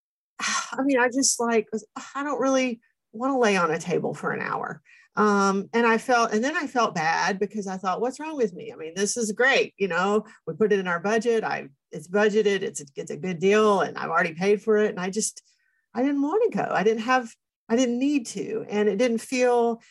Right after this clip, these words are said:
and I was, I don't know, I was wanting to do other things. I was wanting to get on, started on another project. And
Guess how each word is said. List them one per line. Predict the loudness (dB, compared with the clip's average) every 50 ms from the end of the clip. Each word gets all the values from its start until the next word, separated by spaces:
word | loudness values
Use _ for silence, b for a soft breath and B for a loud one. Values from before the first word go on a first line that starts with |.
| b b
and | 0 2
I | 2 4
was, | 4 4 2 2 0 -4 -4 -6 _ _ _ -10
I | -8 -6
don't | -4 -4 0 0
know, | 2 2 2 2 2
I | 2
was | 2 2 2 2
wanting | 0 0 0 0 -2
to | -2 -2
do | -2 0
other | 0 0 0 0 -2
things. | -4 -6 -6 -6 -6 -6 -8 -12 -10 -8
I | -6 -4 -4
was | -4 -4 -2
wanting | -2 -2 0 2 2 2 2
to | 2 4 2 2
get | 2 2 0 0 0
on, | -2 -4
started | -4 0 0 2 2 2 0
on | 0 0
another | 2 2 2 2 2 0 -2
project. | -4 -4 -6 -6 -6 -8 -14 -16 -14 -10 -8
And | -8 -8 -8 -10